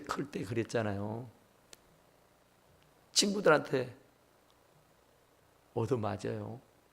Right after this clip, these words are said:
그러면 형을 데리고 옵니다. 형이 와서 나를 때려내기를 혼쭐을 내죠.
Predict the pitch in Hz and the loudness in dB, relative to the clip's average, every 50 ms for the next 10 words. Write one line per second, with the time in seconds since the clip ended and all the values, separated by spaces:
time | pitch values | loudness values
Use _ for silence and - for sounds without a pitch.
0 | - - - - - - 135 139 139 143 156 190 220 208 180 143 127 120 117 113 | -20 -20 -20 -6 2 4 6 6 6 6 6 6 8 8 6 6 6 2 2 2
1 | - - 95 92 87 92 95 101 95 - - - - _ _ _ _ _ _ _ | 0 0 -2 -4 -4 -6 -6 -8 -12 -12 -18 -20 -20 _ _ _ _ _ _ _
2 | _ _ _ _ _ _ _ _ _ _ _ _ _ _ _ _ _ _ _ - | _ _ _ _ _ _ _ _ _ _ _ _ _ _ _ _ _ _ _ -6
3 | - 180 180 175 170 160 123 123 - 180 160 151 120 - - - - - - _ | -4 0 2 4 6 4 4 4 4 4 4 4 2 0 -6 -18 -20 -20 -20 _
4 | _ _ _ _ - 143 113 104 123 131 123 - 160 160 147 147 127 117 107 101 | _ _ _ _ -6 -2 4 4 4 2 4 2 2 2 4 2 2 0 0 0
5 | 107 104 101 - - - - - - - 92 92 - - 156 156 - - - 165 | 0 0 -2 -2 -8 -18 -16 -14 -14 -10 -10 -8 -4 -2 -4 -4 -2 -4 -4 -4
6 | - - 110 107 - 123 131 147 - | -4 -4 -4 -8 -8 -8 -10 -10 -10